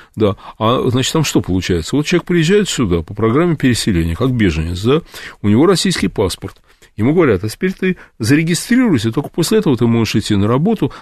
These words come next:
детей определить в школу», там, и так далее, и так далее. А ему негде регистрироваться. Он может снять квартиру, там какое-то жильё он снять может, но те, кто сдают жильё, совершенно не обязательно регистрируют у себя, чаще всего не регистрируют, да?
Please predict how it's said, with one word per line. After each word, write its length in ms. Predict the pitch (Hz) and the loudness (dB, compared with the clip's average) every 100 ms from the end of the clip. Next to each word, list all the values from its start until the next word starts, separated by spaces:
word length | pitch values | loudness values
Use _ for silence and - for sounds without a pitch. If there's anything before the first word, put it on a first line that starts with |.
| - | -6
детей 260 | 107 117 | -2 2
определить 400 | 98 107 98 107 | 2 2 2 2
в 40 | - | 0
школу», 380 | - 220 196 127 | -2 2 2 2
там, 220 | 117 110 | 0 0
и 20 | |
так 180 | 123 143 | 0 0
далее, 220 | 180 160 | 2 0
и 40 | |
так 180 | 131 117 | 0 -4
далее. 260 | 80 78 - _ - - | -4 -8 -12 _ -20 -4
А 60 | 127 | 2
ему 140 | 202 | 4
негде 400 | 220 208 123 98 | 6 6 4 0
регистрироваться. 760 | 95 117 - 123 82 - - - _ _ - | -2 -2 -2 -2 -2 -6 -14 -20 _ _ -4
Он 140 | 131 175 | 0 2
может 280 | 180 185 | 2 0
снять 260 | - 190 175 | 0 0 0
квартиру, 600 | - 196 - 240 151 - - | 0 -2 0 0 0 -2 -8
там 140 | 98 | -6
какое-то 180 | 117 107 | -2 0
жильё 300 | 95 175 233 | 2 2 2
он 100 | 165 | 0
снять 300 | - 151 147 | 0 0 0
может, 340 | 123 90 - _ - - - | -2 -4 -6 _ -20 -20 -2
но 480 | 101 107 104 - 127 | 2 4 2 0 -2
те, 140 | 143 | -2
кто 140 | 131 127 | 0 0
сдают 360 | 113 151 151 | 2 2 2
жильё, 220 | 123 175 233 | 2 0 0
совершенно 240 | - 151 | 0 0
не 80 | 165 | 0
обязательно 320 | 156 160 156 | 0 0 0
регистрируют 560 | 165 175 - 98 78 82 | 0 0 0 0 0 -2
у 20 | |
себя, 280 | 98 82 78 | -2 -2 -2
чаще 200 | 127 - | -2 0
всего 160 | 151 | 2
не 200 | 151 139 | 4 4
регистрируют, 580 | 92 87 - - - 104 | 2 -2 -10 -12 -10 -4
да? 140 | 143 | -2